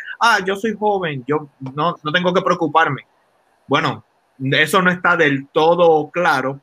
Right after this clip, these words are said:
pero asumiendo que esa fuera la, la respuesta, que eso fuera cierto, aún así puedes afectar a tu vecino, puedes afectar a tu mamá, a nuestras mamás, que las saludamos este,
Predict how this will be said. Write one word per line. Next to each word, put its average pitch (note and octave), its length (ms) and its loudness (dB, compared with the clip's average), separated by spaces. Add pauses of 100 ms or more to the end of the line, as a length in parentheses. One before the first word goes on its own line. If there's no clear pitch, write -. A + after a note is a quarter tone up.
pero C3 440 0
asumiendo C#3 920 -8 (120)
que B2+ 220 0
esa D#3 300 -4
fuera C#3+ 760 0 (140)
la, A2 920 0
la C3 160 -4
respuesta, D3+ 640 -4 (100)
que A2+ 120 -4
eso C#3 200 -6
fuera D3+ 300 -4
cierto, F3 380 0 (560)
aún D3+ 360 0
así F3 420 -4 (160)
puedes C3+ 240 -2
afectar D#3+ 560 -2
a E3 80 -4
tu E3 100 -8
vecino, D3 400 -4
puedes B2 200 -6
afectar D#3 340 -6
a D#3 80 -6
tu D#3+ 100 -10
mamá, C3 560 0
a B2 80 -2
nuestras B2 380 -4
mamás, C3 320 0
que C3+ 100 0
las B2 220 0
saludamos C3 480 0
este, B2+ 640 0